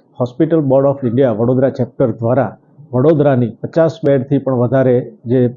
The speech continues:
બેડ ધરાવતી હોસ્પિટલોના ડિરેક્ટરશ્રીઓ, ચેરમેનશ્રીઓ અને માલિકશ્રીઓને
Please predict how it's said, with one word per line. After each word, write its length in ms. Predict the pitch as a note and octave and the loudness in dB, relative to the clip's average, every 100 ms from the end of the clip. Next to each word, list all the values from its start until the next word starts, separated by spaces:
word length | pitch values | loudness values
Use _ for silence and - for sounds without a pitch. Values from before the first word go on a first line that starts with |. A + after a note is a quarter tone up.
| - | -4
બેડ 220 | B2+ B2+ B2 | 0 0 0
ધરાવતી 400 | C3 C3 A#2+ B2+ | 0 -2 -2 -4
હોસ્પિટલોના 1120 | A2+ G#2+ D3+ D3+ C3 G#2+ - - - - C3 | -4 -4 -2 0 0 -2 -8 -14 -20 -6 -2
ડિરેક્ટરશ્રીઓ, 800 | A#2+ B2+ D#3 D#3 D#3 D#3 D#3+ E3+ | 0 2 2 0 -4 0 -2 0
ચેરમેનશ્રીઓ 720 | - A#2+ B2+ C#3+ C#3+ E3 F3 | -2 0 0 -2 -2 0 0
અને 200 | - C3 | 0 0
માલિકશ્રીઓને 800 | B2+ B2 C#3+ - B2+ B2 B2 F#3+ | 0 2 0 -2 -2 0 0 -4